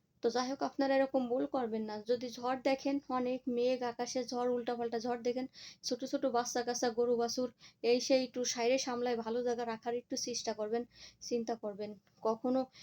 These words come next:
মনে এরকম সাহস নিয়ে রাখবেন না যে আমার কিছু হবে না নে,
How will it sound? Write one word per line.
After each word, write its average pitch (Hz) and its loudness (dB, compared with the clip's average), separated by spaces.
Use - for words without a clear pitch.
মনে 247 4
এরকম 247 2
সাহস 240 -2
নিয়ে 277 4
রাখবেন 240 0
না 220 -4
যে 226 -6
আমার 214 -6
কিছু 240 -8
হবে 226 -6
না 220 -2
নে, 202 -8